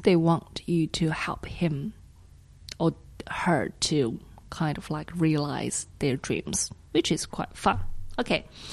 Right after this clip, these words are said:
another one, <clears throat> sorry,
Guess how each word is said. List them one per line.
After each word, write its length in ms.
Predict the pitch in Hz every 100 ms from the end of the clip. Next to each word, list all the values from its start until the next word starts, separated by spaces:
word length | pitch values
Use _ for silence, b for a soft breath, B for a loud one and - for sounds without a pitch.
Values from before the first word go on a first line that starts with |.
| B B B - -
another 500 | - 160 185 453 349
one, 600 | 240 190 175 139 139 214 - - - - -
<clears throat> 340 | 233 220 165
sorry, 400 | 160 - 185 170